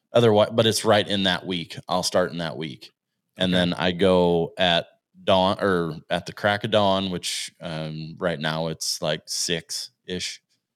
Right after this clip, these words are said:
Speaker 1: I'll get out there, and that's when I start. When the sun's up high enough that you can, you know, see.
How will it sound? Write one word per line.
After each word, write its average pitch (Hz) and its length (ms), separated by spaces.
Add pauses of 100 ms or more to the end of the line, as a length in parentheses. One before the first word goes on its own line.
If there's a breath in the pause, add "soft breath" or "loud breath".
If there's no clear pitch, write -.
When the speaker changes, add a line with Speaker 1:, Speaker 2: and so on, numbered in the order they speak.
(260)
Speaker 1:
I'll 95 120
get 92 120
out 90 180
there, 92 140
and 90 120
that's 90 220
when 87 100
I 82 80
start. 73 500 (600)
When 92 140
the 85 80
sun's 95 640 (680)
up 113 160
high 98 200
enough 92 340
that 90 180
you 95 140
can, 80 280 (120)
you 92 140
know, 71 140
see. - 420